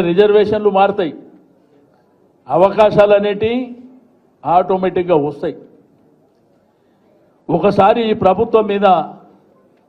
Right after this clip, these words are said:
ఈ ప్రభుత్వం ఇట్లనే కొనసాగితే, వీళ్ళు డెవలప్‌మెంట్,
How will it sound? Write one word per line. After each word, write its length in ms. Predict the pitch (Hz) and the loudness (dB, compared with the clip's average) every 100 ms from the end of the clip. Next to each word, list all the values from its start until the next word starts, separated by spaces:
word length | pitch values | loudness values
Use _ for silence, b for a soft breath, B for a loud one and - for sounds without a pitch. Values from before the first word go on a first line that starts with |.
| _ | _
ఈ 160 | - 185 202 175 | -6 -2 0 2
ప్రభుత్వం 480 | 180 233 226 214 156 - - - _ _ _ _ _ _ _ _ _ 135 | 2 2 2 0 -2 -12 -20 -20 _ _ _ _ _ _ _ _ _ -6
ఇట్లనే 380 | 165 220 233 220 | -2 0 0 0
కొనసాగితే, 580 | 196 208 208 202 196 196 143 - - _ _ _ _ _ _ _ _ _ _ | 0 0 2 0 0 -4 -4 -10 -20 _ _ _ _ _ _ _ _ _ _
వీళ్ళు 400 | 127 170 202 196 160 - - - _ _ 127 170 | -4 -2 2 2 0 -4 -14 -20 _ _ -10 0
డెవలప్‌మెంట్, 560 | 196 214 214 214 202 | 2 4 2 -2 -2